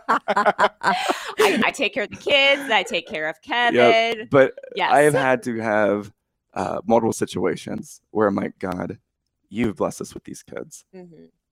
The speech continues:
Speaker 2: I speak protection over them. Help me not to be that helicopter parent, because they need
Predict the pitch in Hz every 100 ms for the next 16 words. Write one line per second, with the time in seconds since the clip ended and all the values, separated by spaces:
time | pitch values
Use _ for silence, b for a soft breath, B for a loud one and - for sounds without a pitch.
0 | _ - 208 - - 92 - - - -
1 | - - - 147 _ - - 95 101 -
2 | - _ _ - 127 123 120 120 - _
3 | - 107 117 131 139 123 113 101 101 95
4 | - 104 110 - 120 - 104 104 95 117
5 | 120 107 107 110 110